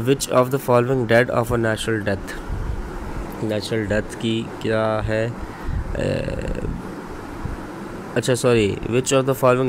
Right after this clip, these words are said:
died of a natural death, इनमें से कौन सा जो है, कौन साहब जो है नेचुरल डेथ से मरे थे? अ,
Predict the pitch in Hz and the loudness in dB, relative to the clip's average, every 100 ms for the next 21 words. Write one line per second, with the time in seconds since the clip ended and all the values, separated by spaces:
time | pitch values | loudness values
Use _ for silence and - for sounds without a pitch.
0 | 117 120 123 123 120 117 113 110 113 110 | 8 8 6 2 2 2 0 0 0 0
1 | - 120 123 123 127 - 123 120 123 120 | -2 -2 -2 0 -2 2 4 4 2 4
2 | 117 120 - - - - - 123 127 123 | 4 2 -2 -10 -10 -12 -2 2 2 2
3 | 117 117 117 123 117 110 104 123 110 107 | 4 4 4 2 4 2 0 0 4 4
4 | 107 - 107 101 98 95 - - - - | 2 0 0 0 0 -2 -6 -8 -12 -8
5 | - - - - - - - - - - | -4 -2 -2 -2 -2 -4 -4 -2 0 -2
6 | - - - 135 131 139 | 0 0 2 6 8 8